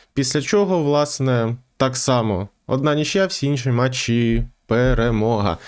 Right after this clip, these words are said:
Причому з Вальядолідом можна сказати, що бойова така нічия, і не так соромно, бо Вальядолід у верхній частині таблиці.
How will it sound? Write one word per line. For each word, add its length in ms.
Причому 680
з 100
Вальядолідом 800
можна 440
сказати, 500
що 360
бойова 480
така 240
нічия, 680
і 340
не 220
так 260
соромно, 400
бо 260
Вальядолід 720
у 60
верхній 540
частині 340
таблиці. 520